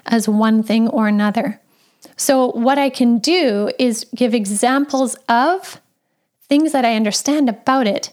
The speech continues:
to allow you to make your own judgment, or maybe help facilitate you making your own thought or judgment or perception of it, because I really think so much of our reality and the way that we perceive it is based on our own thoughts,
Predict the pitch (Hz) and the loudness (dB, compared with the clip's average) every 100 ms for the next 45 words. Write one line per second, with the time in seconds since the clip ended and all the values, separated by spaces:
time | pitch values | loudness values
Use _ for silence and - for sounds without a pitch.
0 | _ _ _ _ - 302 330 330 254 254 | _ _ _ _ -4 -2 0 2 2 2
1 | 277 294 294 - 269 247 240 262 - 240 | 2 0 0 0 2 2 0 -2 0 0
2 | 226 233 240 233 _ - 226 226 208 220 | 2 2 2 -2 _ -16 -4 -2 -2 -2
3 | 214 214 220 220 220 220 - 240 - 240 | -2 0 0 0 0 -2 -2 -4 -4 -8
4 | - 320 302 277 302 262 240 233 - 233 | -4 -2 -2 -4 -4 0 0 0 0 0
5 | 226 - - - 269 311 339 294 - 220 | -2 -10 -20 -6 -2 0 0 -2 -2 -2
6 | 202 254 226 240 220 226 220 - 220 208 | -2 -2 0 -2 0 -2 -2 -2 -2 0
7 | 214 - - - _ _ _ - 262 - | -2 -4 -14 -20 _ _ _ -4 -2 -2
8 | - - 247 226 226 226 208 - - 226 | -2 -2 0 0 0 -2 -2 -4 -6 -4
9 | - 233 214 - 220 254 254 - 240 226 | -2 -2 -2 -2 0 0 0 0 0 0
10 | - - _ _ _ - - - 269 277 | -4 -14 _ _ _ -10 -6 0 2 2
11 | 277 240 226 214 220 214 214 208 208 208 | 0 0 0 0 0 0 0 0 0 0
12 | 208 214 214 233 233 214 220 214 262 233 | 0 0 0 -2 -2 -2 -2 -2 -2 0
13 | 220 214 - 214 - 202 226 226 202 226 | 0 -2 -2 -4 -2 -2 -2 -2 -2 0
14 | 220 214 208 - 233 208 - - - | 2 2 0 -2 -4 -2 -4 -8 -12